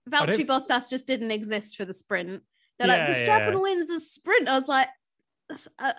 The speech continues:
Speaker 2: uh, Valtteri Bottas would disagree with you there, pal." <laughs>
Speaker 1: But, but for me, uh, maybe I need to watch it back again, but the Monza episode was just a highlights of Monza.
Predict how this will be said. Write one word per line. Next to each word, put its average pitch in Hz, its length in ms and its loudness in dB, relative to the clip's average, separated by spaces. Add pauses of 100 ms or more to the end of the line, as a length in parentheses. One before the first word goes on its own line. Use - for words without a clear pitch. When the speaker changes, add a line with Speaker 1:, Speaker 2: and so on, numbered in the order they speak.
Speaker 2:
uh, 262 80 -4
Valtteri 339 320 -4
Bottas 302 400 -4
would 220 140 -8
disagree 247 420 0
with 214 160 0
you 196 100 0
there, 214 220 0
pal." 185 400 -8
<laughs> 370 200 -2
Speaker 1:
But, 185 220 -2 (120)
but 165 280 -2 (180)
for 175 160 -2
me, 143 480 0 (300)
uh, 151 120 -6 (320)
maybe 147 220 0
I 135 40 0
need 135 140 -2
to - 80 -6
watch 123 140 -4
it 110 80 -6
back 131 220 -6
again, 104 160 -6
but 120 100 -6
the 120 80 -2
Monza 135 340 2
episode 110 360 -6
was 107 140 -4
just - 360 -4
a 127 80 -2
highlights 113 640 -4
of 107 100 -10
Monza. 123 460 -4